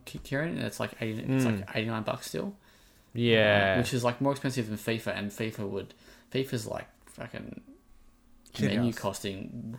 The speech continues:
Speaker 1: would cost more than that game to make, I reckon.
Speaker 2: <laughs>
Speaker 1: Um, so yeah,
Speaker 2: But
Speaker 1: I,
Speaker 2: people
Speaker 1: I
Speaker 2: pay more for, like, those niche games 'cause they know
Speaker 1: Yeah.
Speaker 2: that it's the only way to get it as well.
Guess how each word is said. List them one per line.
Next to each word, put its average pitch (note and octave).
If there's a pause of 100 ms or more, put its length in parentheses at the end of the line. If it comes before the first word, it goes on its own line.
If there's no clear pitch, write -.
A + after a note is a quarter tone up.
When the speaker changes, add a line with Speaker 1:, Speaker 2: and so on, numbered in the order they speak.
(100)
Speaker 1:
would A2+
cost -
more G2
than G2+
that A#2+
game -
to -
make, G2+
I -
reckon. - (380)
Speaker 2:
<laughs> -
Speaker 1:
Um, - (840)
so -
yeah, G#2
Speaker 2:
But C#3+
Speaker 1:
I, C#3+
Speaker 2:
people F#3+
Speaker 1:
I -
Speaker 2:
pay C3
more A#2
for, -
like, G#2+
those G2+
niche G2+
games F2+
'cause G#2
they G2
know F2+ (1500)
Speaker 1:
Yeah. F3
Speaker 2:
that D#3 (120)
it's A2
the A#2
only G#2+
way G2+
to F2
get F#2
it - (120)
as G2
well. F2+